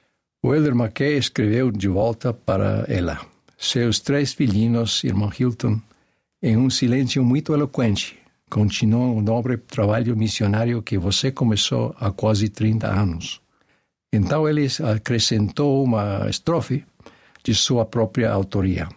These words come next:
"Por mãos afetuosas, seus olhos moribundos foram fechados. Por mãos afetuosas, seu pequeno corpo foi preparado.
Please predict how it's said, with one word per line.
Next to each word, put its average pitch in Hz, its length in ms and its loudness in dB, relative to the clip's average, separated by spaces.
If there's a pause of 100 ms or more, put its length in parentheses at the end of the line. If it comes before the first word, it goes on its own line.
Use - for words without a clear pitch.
(760)
"Por 107 140 2
mãos 143 440 0
afetuosas, 117 840 0
seus 104 440 -2
olhos 113 380 0
moribundos 101 720 0
foram 110 400 0
fechados. - 840 -4 (520)
Por 98 200 2
mãos 107 440 0
afetuosas, 104 880 -2
seu 113 340 0
pequeno 127 720 0 (600)
corpo 127 480 0
foi 120 200 0
preparado. 107 720 0